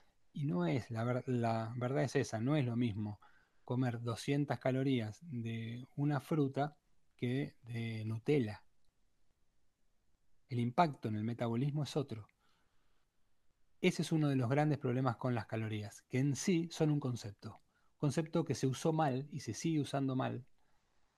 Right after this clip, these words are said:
y que aporta muy poquito, muy poquito a nuestro entendimiento. Decimos que estamos gordos porque comemos más calorías que las que gastamos, es decir, exactamente lo mismo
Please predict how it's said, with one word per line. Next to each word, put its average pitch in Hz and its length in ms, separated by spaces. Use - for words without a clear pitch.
y 151 340
que - 120
aporta 151 380
muy 208 260
poquito, 131 680
muy 151 260
poquito 123 600
a 123 180
nuestro 113 560
entendimiento. 113 800
Decimos 170 400
que - 80
estamos 165 320
gordos 175 260
porque 135 360
comemos 156 540
más 175 200
calorías 147 440
que - 100
las 127 140
que 139 100
gastamos, 127 720
es 151 180
decir, 165 420
exactamente 165 720
lo 147 140
mismo 131 420